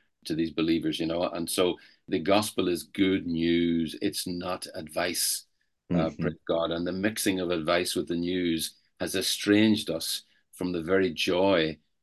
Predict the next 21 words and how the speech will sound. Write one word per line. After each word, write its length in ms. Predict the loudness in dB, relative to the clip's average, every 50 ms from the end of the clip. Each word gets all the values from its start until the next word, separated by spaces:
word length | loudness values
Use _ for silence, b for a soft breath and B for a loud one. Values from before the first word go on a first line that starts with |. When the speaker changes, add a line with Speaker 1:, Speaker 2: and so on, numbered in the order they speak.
| _ _
Speaker 1:
uh, 180 | -6 -4 -4 -2 -2
and 140 | -2 -2 0
the 120 | 0 0
imminence, 580 | 2 2 2 2 2 0 -2 -2 -4 -4 -4 -4
really, 380 | -4 -4 -2 -2 -2 -4 -4 -6 -10 -8
uh, 220 | -6 -6 -4 -4 -4
and 180 | -4 -4 -4 -4
the 60 | -6
presence 880 | -6 -8 -8 -2 0 2 2 2 2 0 0 -2 0 -2 -2 -2 -4 b b b b b b b b -4
of 260 | -4 -2 -2 -4 -6 -6 -4
our 140 | -2 0 0
acceptance 840 | -2 -4 -6 -6 -4 -2 -4 -4 -4 -6 -6 -6 -4 -4 -4 -4
and 320 | -4 -4 -6 -6 -6 -4
God 240 | 0 0 2 2 2
with 240 | 0 -2 -2 -2 -4
us, 220 | -4 -4 -4 -2
you 80 | -2 0
know, 180 | 0 2 2 2
which 220 | 2 2 2 2
was 300 | 0 2 4 2 2 6
the, 180 | 6 4 4